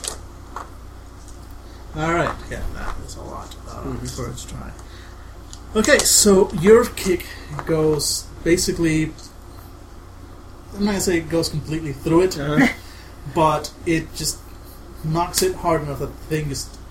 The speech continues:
Speaker 1: goes flying back, slams against the wall, and as it slams, basically both its arms literally just fall off. It,
Speaker 2: Ha.
Speaker 1: it,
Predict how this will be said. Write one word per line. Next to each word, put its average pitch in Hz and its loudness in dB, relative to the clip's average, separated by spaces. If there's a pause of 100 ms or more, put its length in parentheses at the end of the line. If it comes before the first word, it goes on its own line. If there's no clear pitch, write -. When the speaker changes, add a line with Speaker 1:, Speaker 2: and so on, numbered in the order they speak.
(520)
Speaker 1:
goes 156 0
flying 175 -2
back, 123 -2 (340)
slams 208 0
against 165 0
the 160 -4
wall, 123 -6 (640)
and 165 0 (100)
as 180 2
it 175 0
slams, 139 -4 (420)
basically 143 -2 (180)
both 180 4
its 151 -4
arms 127 -4 (720)
literally 156 -2
just - -8
fall 143 0
off. - -4
It, 160 0
Speaker 2:
Ha. 147 8
Speaker 1:
it, 214 10